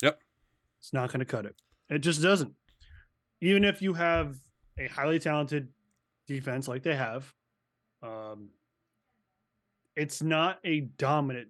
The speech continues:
Speaker 2: defense. It's a very talented defense that can create turnovers, i e four picks.
Speaker 1: Yep.
Speaker 2: But you didn't turn all those picks into, into points. You didn't take advantage of the mistakes by a young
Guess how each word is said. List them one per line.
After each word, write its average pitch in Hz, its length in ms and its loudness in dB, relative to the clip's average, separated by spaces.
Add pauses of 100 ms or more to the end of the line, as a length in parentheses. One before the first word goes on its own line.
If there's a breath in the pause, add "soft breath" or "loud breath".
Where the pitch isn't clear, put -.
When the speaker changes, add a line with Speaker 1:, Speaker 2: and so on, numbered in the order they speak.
Speaker 2:
defense. 117 600 -14
It's 120 120 -10
a 120 100 -4
very 151 440 2
talented 147 480 0
defense 120 540 -8
that 117 200 -6
can 127 160 -6
create 151 360 0
turnovers, 131 600 -2 (320)
i 123 160 -4
e 135 300 0 (280)
four 208 280 4
picks. - 440 0 (460)
Speaker 1:
Yep. - 160 -4 (540)
Speaker 2:
But - 460 -2 (380)
you 151 100 0
didn't 185 200 2
turn 185 180 2
all 170 140 4
those 160 260 0
picks - 280 -8
into, 143 220 0 (160)
into 117 500 -8 (200)
points. 160 500 -6 (680)
You 135 80 -4
didn't 165 200 2
take 170 140 2
advantage 151 440 2
of 139 200 -8
the 127 60 -12
mistakes 135 440 -6
by 127 240 -2
a 123 140 -8
young 185 520 4